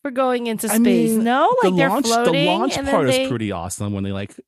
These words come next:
Speaker 2: dropped out of that plane and then blasted
Speaker 1: I was
Speaker 2: off.
Speaker 1: expecting a little more vroom vroom in space, which I don't know how that would work because gravity, um, doesn't exist. But also,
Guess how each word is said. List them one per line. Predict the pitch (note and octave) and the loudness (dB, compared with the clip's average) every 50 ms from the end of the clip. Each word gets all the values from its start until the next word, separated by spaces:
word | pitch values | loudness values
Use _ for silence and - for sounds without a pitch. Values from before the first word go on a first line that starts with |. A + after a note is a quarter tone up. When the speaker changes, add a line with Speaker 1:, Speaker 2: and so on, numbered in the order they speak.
| _ _ B2 | _ _ -16
Speaker 2:
dropped | A2+ A2+ A2+ G#2+ A2 - - | -10 -6 -6 -6 -6 -6 -8
out | G2+ G2+ | -8 -6
of | G2+ | -4
that | G#2 G2+ G2+ | -6 -6 -8
plane | - - F#2+ F#2+ F#2+ G2+ G#2 G2+ F#2+ | -8 -8 -6 -6 -6 -6 -6 -6 -6
and | F#2 F#2 | -6 -6
then | F#2 F#2 F#2+ F#2 G2+ C#3 - _ _ _ _ _ _ _ _ _ _ - | -8 -6 -8 -8 -8 -10 -14 _ _ _ _ _ _ _ _ _ _ -6
blasted | - A3 - G#3+ - - C4 | -4 -4 -4 -2 -2 -2 -2
Speaker 1:
I | D4 | 0
was | F4 F#4+ | 0 0
Speaker 2:
off. | G4+ | -2
Speaker 1:
expecting | F#4 - - - E4 F4 - - E4+ E4 D#4 | -2 -4 -4 -2 -2 -2 -2 -2 -2 -2 0
a | C#4+ | 0
little | C4+ B3 B3 B3 C4 C#4+ D#4 F4+ F4+ | 0 2 2 2 4 4 2 2 0
more | F4+ F4+ F#4 F#4+ F#4+ F4 | 0 0 2 2 0 0
vroom | - F4 F4+ F#4 F#4 - | -2 -2 0 0 -2 -2
vroom | - F4+ F4+ F#4 F4+ | -2 0 0 0 0
in | F#4+ F4+ F4 | -2 -2 -4
space, | - - - F#4+ F4+ F#4 F#4 - | -6 -6 -4 -2 -2 -2 -2 -4
which | D#4 - A#3+ | -4 -4 -6
I | G3 E3+ - | -6 -6 -2
don't | - F#3+ G3 G#3 | -2 0 0 0
know | A3 A3+ | 0 -2
how | A3 A#3 A3 G3+ | 0 0 0 0
that | G#3 G3+ | 0 0
would | F#3+ F3 | -2 -2
work | D#3+ E3+ F#3+ G#3 G3+ | -4 -4 -4 -4 -6
because | - F#3+ - G3 F3+ D#3+ D#3+ | -8 -8 -6 -6 -6 -8 -6
gravity, | - A#3 A#3+ A#3+ B3+ F#3 A3 A3 B3+ C#4 D4 D4+ D#4 D#4 | -4 -2 -2 -2 -2 -2 -4 -2 -2 0 0 0 0 -2
um, | - - F#3 F#3 F#3+ F#3 | -2 0 0 0 0 -2
doesn't | F3+ G#3 A3 A3 A3+ B3 | -2 -4 -4 -4 -6 -8
exist. | B3 A#3 A#3+ B3 C#4 D#4+ E4 - - | -10 -8 -6 -6 -4 -4 -6 -6 -8
But | - - - - | -8 -8 -6 -2
also, | A3+ A#3+ C4+ C4 - C#4 C4 B3+ B3 B3 A#3+ | -2 -2 -2 -2 -2 -2 -2 0 0 -2 -2